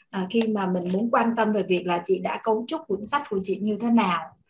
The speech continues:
Khi chúng ta đọc sách của chị thì chúng ta sẽ tìm hiểu được thêm cái cách mà chị đã viết sách.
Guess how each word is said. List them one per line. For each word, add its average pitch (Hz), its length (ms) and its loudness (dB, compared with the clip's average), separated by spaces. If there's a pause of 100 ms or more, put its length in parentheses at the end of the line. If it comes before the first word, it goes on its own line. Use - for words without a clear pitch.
(260)
Khi 214 120 -2
chúng 254 140 -2
ta 269 80 2
đọc - 180 2
sách 262 280 -2
của 185 120 -2
chị 180 240 -2
thì 170 140 -2
chúng 233 160 4
ta 226 100 2
sẽ 190 140 -4 (100)
tìm 185 220 4
hiểu 190 220 -4
được 220 200 0
thêm 214 260 -2
cái 233 140 -10
cách 277 220 -2
mà 180 180 -4
chị - 140 -14
đã - 180 -16
viết - 120 -12
sách. - 220 -2